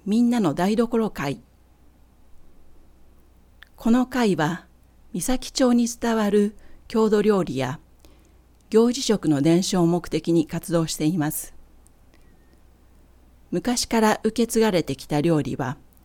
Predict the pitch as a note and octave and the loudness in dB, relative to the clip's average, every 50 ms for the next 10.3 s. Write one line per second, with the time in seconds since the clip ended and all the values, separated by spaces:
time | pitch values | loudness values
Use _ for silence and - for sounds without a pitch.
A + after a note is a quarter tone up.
0 | - _ - - - - - _ _ - - - A#3 A3+ - G3+ F3+ D#3+ D3+ C#3+ | -20 _ -20 -20 -20 -20 -20 _ _ -6 -4 -4 -2 -2 0 0 2 2 2 0
1 | C#3+ - F3 F#3 - A#3+ A#3 A#3+ A3+ G3+ E3 D3+ C3+ - C3+ C#3+ - - - - | -2 -4 -6 -6 -4 -2 -2 0 2 2 2 2 2 0 -4 -4 -4 -4 -4 -6
2 | - - - - - - - - - - - _ _ _ _ _ _ _ _ _ | -6 -8 -10 -10 -12 -16 -20 -20 -20 -20 -20 _ _ _ _ _ _ _ _ _
3 | _ _ _ _ _ _ _ _ - - _ - F3+ F#3+ - C4+ C4+ C4 A#3 - | _ _ _ _ _ _ _ _ -20 -20 _ -8 -8 -6 -4 -2 -2 -2 -2 -2
4 | - - E3+ D#3 D3 - - - - D#3 C#3+ C#3+ C#3 C3 - - _ - - _ | 0 0 2 2 0 -2 -4 -6 -4 -2 -2 -2 -2 -4 -6 -10 _ -20 -20 _
5 | _ _ _ _ _ _ - - - - G3 E3+ G#3+ A3+ A#3 A#3+ A#3+ A3+ - - | _ _ _ _ _ _ -20 -14 -6 -4 0 2 2 4 4 4 2 0 0 -2
6 | A3 G#3+ G#3 - G3+ F#3+ - - - - G3+ G#3+ G3 B3+ G#3 F3+ G3+ F#3+ F#3 F#3 | -2 -2 0 -2 -2 -4 -4 -4 -2 -2 0 0 0 0 2 2 2 2 0 0
7 | - - F3+ F3 E3+ E3+ - D#3+ D3 D3 C#3+ C3+ D3 E3 - - - - - - | 0 0 0 0 0 0 0 0 0 2 0 0 -2 -4 -6 -6 -6 -6 -6 -6
8 | - - - _ _ _ - - - - _ _ _ _ _ _ _ _ _ - | -8 -12 -20 _ _ _ -20 -20 -20 -20 _ _ _ _ _ _ _ _ _ -20
9 | - - - - - - - - _ _ - - - F#3 F3 - A3+ G#3+ G#3+ G#3+ | -20 -20 -20 -20 -20 -20 -20 -20 _ _ -10 -6 -4 -4 -2 0 2 2 2 2
10 | G3 G#3 G3 G3+ G#3 - | 2 2 0 0 -2 -6